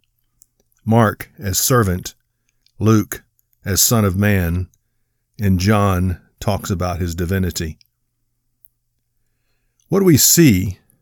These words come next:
strongly influences us. They say, "Seeing is believing." Another way of looking at that is,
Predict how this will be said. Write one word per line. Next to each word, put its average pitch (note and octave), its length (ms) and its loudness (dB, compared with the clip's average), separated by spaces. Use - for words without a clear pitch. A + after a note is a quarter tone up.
strongly B2+ 640 2
influences F#2 680 0
us. - 380 -10
They A2 140 2
say, G2 520 2
"Seeing C3 420 4
is F#2 120 0
believing." F#2+ 640 -2
Another D3+ 280 6
way G#2+ 340 4
of F#2 380 -6
looking A#2 360 2
at F2+ 120 -4
that F#2+ 220 -2
is, G2+ 300 0